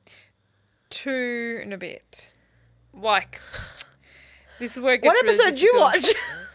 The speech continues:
Speaker 2: watch? <laughs> No,
Speaker 1: No,
Speaker 2: I'm
Speaker 1: 'cause
Speaker 2: kidding.
Speaker 1: we've got, but it all goes in order. It's like,
Speaker 2: Yeah, yeah,
Speaker 1: obviously,
Speaker 2: yeah.
Speaker 1: Jake and Rosa are being framed and they're heading to trial.
Speaker 2: Mm-hmm.
Speaker 1: Um, be-, they've been accused of hiding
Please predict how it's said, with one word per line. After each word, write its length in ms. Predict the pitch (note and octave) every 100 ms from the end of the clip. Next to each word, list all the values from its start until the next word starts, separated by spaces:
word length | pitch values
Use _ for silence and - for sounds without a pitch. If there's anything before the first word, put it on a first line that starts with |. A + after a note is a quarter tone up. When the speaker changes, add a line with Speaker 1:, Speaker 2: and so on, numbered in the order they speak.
| - A4 -
Speaker 2:
watch? 140 | - G#4+
<laughs> 0 | - D4+
No, 60 |
Speaker 1:
No, 60 | A#3+
Speaker 2:
I'm 120 | G3
Speaker 1:
'cause 80 | B3+
Speaker 2:
kidding. 160 | A3+ C#4
Speaker 1:
we've 80 |
got, 340 | - C4 A#3+ - _ - - _ _ _ _ _ -
but 160 | A#3 B3
it 20 |
all 140 | B3+ C4+
goes 260 | C4+ B3+
in 120 | A#3
order. 340 | - G#3 G3 E3+ -
It's 160 | -
like, 160 | G3 F#3+
Speaker 2:
Yeah, 80 | G3+
yeah, 60 |
Speaker 1:
obviously, 340 | G3 F#3+ F#3 F3+
Speaker 2:
yeah. 100 | F3
Speaker 1:
Jake 240 | G#3 G#3+
and 120 | A3+
Rosa 300 | G3+ G3 F#3+
are 260 | F#3+ F#3+ F3+
being 220 | F#3 F#3
framed 520 | F#3 C4 B3+ A#3+ A#3
and 160 | D3+ G3
they're 100 | F#3
heading 320 | F#3+ F#3 F#3
to 80 | F3
trial. 720 | - - F3 F3+ F#3+ B3 A4+ - _ -
Speaker 2:
Mm-hmm. 560 | G3+ G3+ G3+ G4 -
Speaker 1:
Um, 800 | G#3 G3 F#3+ F#3+ F#3 F3+ F3 - _
be-, 140 | G#3 G3+ _ _ _ -
they've 180 | G3 F3+
been 540 | F#3+ F#3 F#3+ F#3+ F#3
accused 720 | - F#3+ - G#3+ G3+ G3+ G3
of 220 | - F3+
hiding 1080 | - - G3 F#3+ F#3+ G3 F#3+ F#3 F#3+ F#3 F#3